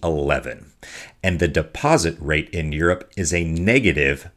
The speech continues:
point five percent. That means investors currently pay the banks half a percentage point to keep their money on deposit,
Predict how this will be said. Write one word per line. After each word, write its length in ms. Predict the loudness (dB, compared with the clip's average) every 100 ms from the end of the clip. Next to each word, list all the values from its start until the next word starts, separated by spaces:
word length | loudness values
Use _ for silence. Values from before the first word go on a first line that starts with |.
| _
point 400 | -4 -2 -4 -6
five 340 | -4 -2 -4 -4
percent. 580 | -4 2 4 4 2 -12 -20 -20 -2
That 280 | 2 2 2
means 560 | 0 2 2 0 -4 -2
investors 960 | -2 -2 0 0 2 2 2 2 -4 _
currently 720 | -8 0 0 0 -4 -6 -6 -12
pay 560 | 0 6 6 6 -2 -20 _ _ -6
the 140 | -4
banks 480 | 2 2 2 -4 -6
half 260 | 0 0 0
a 40 |
percentage 560 | -4 -2 -2 -2 -4 -2
point 320 | 2 2 0 -10 -16 -14 -2
to 180 | -2 -2
keep 360 | -2 -4 -2
their 180 | 2 2
money 360 | 2 0 -2 -4
on 240 | -4 -2
deposit, 640 | -4 -2 2 2 2 -2